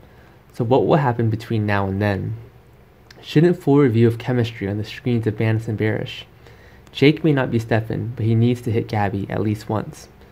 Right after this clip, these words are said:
Gabby and Jake fans deserve a passionate meeting before Bannis leaves, so let's hope days brings.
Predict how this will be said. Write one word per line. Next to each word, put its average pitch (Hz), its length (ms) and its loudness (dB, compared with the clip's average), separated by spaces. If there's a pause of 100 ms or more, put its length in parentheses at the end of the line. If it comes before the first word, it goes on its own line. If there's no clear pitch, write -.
(380)
Gabby 139 340 4
and 156 120 4
Jake 117 240 -2
fans 113 180 0
deserve 110 320 -2
a 98 60 -4
passionate 120 480 -4
meeting 107 320 -2
before 104 200 -6
Bannis 101 440 -6
leaves, 107 360 -6 (520)
so - 120 -4
let's 123 260 2
hope 113 280 2
days 110 260 2
brings. - 540 -6